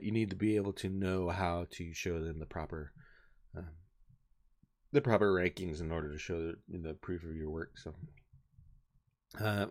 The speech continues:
very interesting video, not very long. Uh, I think you'll enjoy it.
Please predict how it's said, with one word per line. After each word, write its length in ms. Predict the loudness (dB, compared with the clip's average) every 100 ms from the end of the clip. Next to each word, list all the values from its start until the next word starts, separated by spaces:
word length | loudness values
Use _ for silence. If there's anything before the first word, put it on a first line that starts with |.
| 6
very 280 | 10 10 10
interesting 640 | 6 8 8 6 4 6
video, 500 | 6 8 8 8 6
not 200 | 4 2
very 180 | 2 2
long. 320 | 0 -2 -4 -10 -18 -18 _
Uh, 140 | -6 -4
I 100 | -4
think 200 | -6 -6
you'll 140 | -6
enjoy 240 | -6 -8 -10
it. 160 | -12